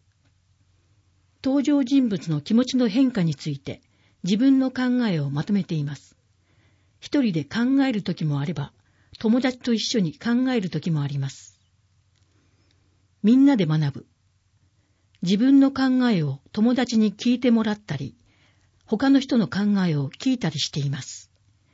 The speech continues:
いろいろな考えを聞くことで、物語の世界の想像が広がります。学習用端末を活用して、マッ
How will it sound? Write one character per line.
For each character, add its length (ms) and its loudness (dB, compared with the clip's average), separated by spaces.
い 80 -2
ろ 120 4
い 80 4
ろ 120 2
な 120 4
考 140 -2
え 100 2
を 140 0
聞 160 -8
く 120 -18
こ 120 -2
と 140 0
で、 180 -6
物 220 6
語 140 4
の 280 0
世 140 -4
界 220 0
の 100 0
想 280 0
像 200 0
が 240 -2
広 260 0
が 80 0
り 120 -2
ま 100 -2
す。 300 -16
学 260 -4
習 240 4
用 220 2
端 460 0
末 100 -4
を 80 -4
活 320 -6
用 160 0
し 80 -6
て、 220 -10
マ 140 -2
ッ 40 -6